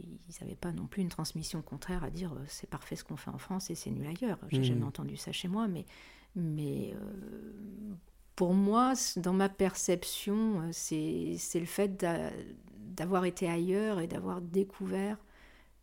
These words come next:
Speaker 1: que ça pouvait fonctionner totalement différemment ailleurs,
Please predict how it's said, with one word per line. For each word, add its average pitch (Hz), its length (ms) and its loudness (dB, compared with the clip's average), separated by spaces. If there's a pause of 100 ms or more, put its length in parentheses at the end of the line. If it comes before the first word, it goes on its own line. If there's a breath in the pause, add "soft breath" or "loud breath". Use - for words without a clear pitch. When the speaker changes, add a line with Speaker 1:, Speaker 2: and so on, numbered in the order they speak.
(320)
Speaker 1:
que 165 340 2
ça 170 200 -2
pouvait 180 200 2
fonctionner 175 500 -2
totalement 175 460 -2
différemment 165 560 -4
ailleurs, 151 320 -6